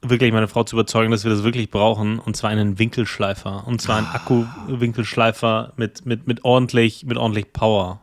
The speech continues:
Speaker 1: ja.
Speaker 2: Gescheite Flex.
Speaker 1: Genau, eine gescheite Flex. Genau das, äh, braucht man einfach, ja.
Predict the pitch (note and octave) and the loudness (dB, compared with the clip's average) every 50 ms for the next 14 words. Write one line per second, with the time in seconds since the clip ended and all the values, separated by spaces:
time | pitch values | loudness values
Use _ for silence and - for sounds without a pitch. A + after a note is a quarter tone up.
0 | _ _ - G#2 G#2+ A2 A2 A2 A2 G#2+ - - - G#2+ G#2 - - - - - | _ _ -6 -2 -2 -2 -2 -4 -6 -6 -6 -4 -2 -2 -2 -2 -2 -6 -8 -8
1 | - - A3 - _ _ _ _ _ _ _ _ _ - A#2 G#2+ G#2 G2+ G2 F#2+ | -10 -12 -16 -20 _ _ _ _ _ _ _ _ _ 0 2 2 2 2 0 -2
2 | F2+ E2+ - _ _ _ _ - G#2+ G#2+ G#2 G#2 G2+ G2+ - G#2 G2 - - - | -4 -8 -12 _ _ _ _ -8 -6 -4 -4 -4 -4 -4 -6 -6 -6 -6 -6 -4
3 | - A2 A2 A2 G#2+ - A2+ G2+ - - - G2+ G2 F#2+ - - - - - - | -2 0 0 0 0 0 0 -2 -2 -4 -6 -6 -6 -6 -6 -8 -12 -14 -14 -14
4 | - - A2 G#2 G#2+ A2 A2+ A#2 B2 B2+ B2+ B2 A#2 - - - A#2 A#2 - - | -10 -6 -6 -4 -2 0 0 0 2 2 0 0 -2 -2 0 2 2 2 0 -2
5 | - _ - - _ _ _ - B2+ A#2 A#2 A#2 A#2+ - B2 D3 E3 F#3 E3+ B2 | -8 _ -20 -20 _ _ _ -4 -4 -4 -4 -8 -8 -2 0 2 4 4 4 4
6 | A2 G2+ - A2 G2+ G2 - - - A2 A2+ B2 B2 | 2 2 0 -2 -2 -4 -6 -6 -4 0 0 0 0